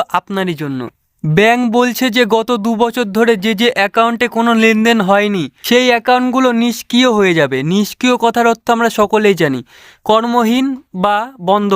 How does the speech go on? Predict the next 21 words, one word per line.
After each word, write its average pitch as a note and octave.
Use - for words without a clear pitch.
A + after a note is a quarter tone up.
হয়ে D#3+
যাওয়া, B2
মানে A#3
অ্যাকাউন্ট C4
কাজ G#3+
করবে D#3+
না। A#2
তবে A#3+
অ্যাকাউন্টে B3
অচল A3+
অবস্থা A#3
থেকে A#3+
রেহাই A3+
পেতে A3
ব্যাংক A3
সমস্ত A3+
গ্রাহক G#3+
তাদের A3
অ্যাকাউন্টে A#3
লেনদেনের G#3+
জন্য A#3+